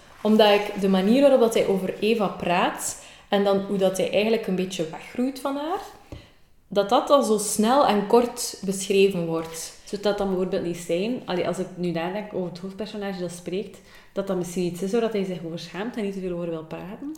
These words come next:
Speaker 1: Ah ja, zo.
Speaker 2: Want als hij dan bijvoorbeeld aan die Maria vertelt, aan die verpleegster, heeft zij zoiets van: "Maar ja, nee, ik wil dat zelfs niet horen wat hij allemaal fout gedaan hebt." En dat dan misschien,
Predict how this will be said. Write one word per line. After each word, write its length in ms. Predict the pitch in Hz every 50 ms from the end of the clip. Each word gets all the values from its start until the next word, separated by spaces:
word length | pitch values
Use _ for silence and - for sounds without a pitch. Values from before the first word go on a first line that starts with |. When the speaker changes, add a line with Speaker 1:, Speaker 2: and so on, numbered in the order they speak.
| - -
Speaker 1:
Ah 100 | - 190
ja, 180 | 175 156 165 170
zo. 60 | 175 170
Speaker 2:
Want 200 | 208 196 - -
als 160 | 180 - -
hij 80 | 220
dan 120 | 214 208 196
bijvoorbeeld 320 | 190 190 185 185 185 185
aan 100 | 185 180
die 100 | 180 180
Maria 440 | 170 165 165 175 190 226 233 233 226
vertelt, 300 | 226 - 190 185 214 214
aan 60 | 226 208
die 80 | 196
verpleegster, 540 | 185 175 165 - 180 190 202 185 - - 240
heeft 160 | - - 190 -
zij 120 | 196 190
zoiets 260 | 185 185 185 180 - -
van: 120 | 170 170
"Maar 100 | 170 170
ja, 240 | 196 208 208 214 208
nee, 160 | 202 208 208
ik 160 | 190 196 196
wil 120 | - 202 196
dat 100 | 190 190
zelfs 160 | 196 180 185
niet 140 | 190 175 156 156 156
horen 340 | 202 220 233 247 262 262 254
wat 120 | 247 240
hij 140 | 247 240 220
allemaal 280 | 233 233 233 240 233 233
fout 280 | - 226 226 233 233
gedaan 280 | 247 240 233 233 233 240
hebt." 160 | 240 240 -
En 60 | -
dat 120 | 208 196 202
dan 100 | 196 185
misschien, 500 | 175 180 - - - 170 180 175 180